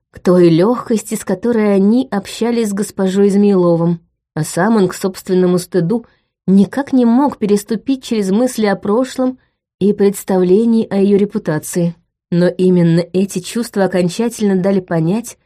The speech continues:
что так дальше нельзя, и Борис улучил момент после занятий, когда Норика была одна в кабинете. Застыл перед дверью на несколько мгновений,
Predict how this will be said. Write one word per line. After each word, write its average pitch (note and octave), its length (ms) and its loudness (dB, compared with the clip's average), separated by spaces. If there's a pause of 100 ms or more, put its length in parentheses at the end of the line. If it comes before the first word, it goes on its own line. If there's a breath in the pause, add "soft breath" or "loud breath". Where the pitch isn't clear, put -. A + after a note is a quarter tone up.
(420)
что F3 320 -2
так F3 300 -2
дальше E3 320 -2
нельзя, D#3 460 -2 (720)
и F3+ 120 2
Борис D4 340 2
улучил C#4+ 340 0
момент B3 500 2
после A3 320 -4
занятий, G3 600 0
когда F3+ 380 0
Норика G#3+ 440 0
была F3 320 2
одна E3 360 -2
в E3+ 80 -12
кабинете. E3+ 640 0 (320)
Застыл F3 420 0
перед E3+ 260 0
дверью G3+ 360 2
на G3 100 2
несколько G3 400 0
мгновений, F3 640 0